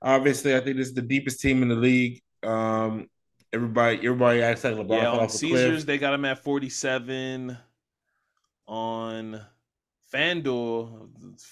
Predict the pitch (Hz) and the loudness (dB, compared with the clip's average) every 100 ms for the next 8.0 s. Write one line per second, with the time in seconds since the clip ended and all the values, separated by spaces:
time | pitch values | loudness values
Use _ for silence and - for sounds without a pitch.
0 | - 120 131 120 117 117 120 117 107 - | -16 -10 -8 -8 -8 -6 -6 -6 -12 -12
1 | 127 104 - 127 117 - - 87 101 101 | -12 -12 -12 -10 -10 -14 -18 -18 -18 -18
2 | 98 110 117 104 110 104 110 104 98 117 | -14 -10 -10 -10 -14 -14 -14 -14 -14 -14
3 | 110 101 98 _ _ _ _ _ _ _ | -12 -14 -18 _ _ _ _ _ _ _
4 | _ - 104 104 98 120 117 123 127 127 | _ -14 -12 -12 -14 -12 -6 0 2 4
5 | 127 123 - _ _ _ - 135 143 139 | 2 -2 -8 _ _ _ -2 4 4 6
6 | 147 151 147 139 139 131 110 131 135 175 | 6 4 4 2 2 -2 0 0 2 -2
7 | 170 202 180 175 190 214 233 185 180 165 | -6 -4 -2 0 2 4 4 4 2 0